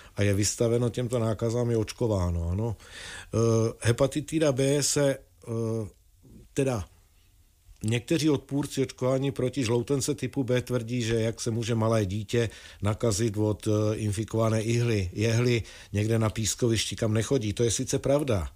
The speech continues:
ale očkuje se proti virové hepatitě typu B z toho důvodu, že,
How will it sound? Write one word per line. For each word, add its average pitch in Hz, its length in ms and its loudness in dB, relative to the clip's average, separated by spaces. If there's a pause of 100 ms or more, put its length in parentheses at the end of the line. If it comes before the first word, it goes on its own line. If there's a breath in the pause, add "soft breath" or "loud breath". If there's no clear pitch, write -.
(440 loud breath)
ale 110 460 0
očkuje 120 400 -2
se 143 160 -2
proti 135 480 -2
virové 127 340 2
hepatitě 131 480 -4
typu 139 360 -6
B 117 420 2 (260 loud breath)
z - 140 -8
toho 123 240 0
důvodu, 127 680 0 (320 soft breath)
že, 110 440 -2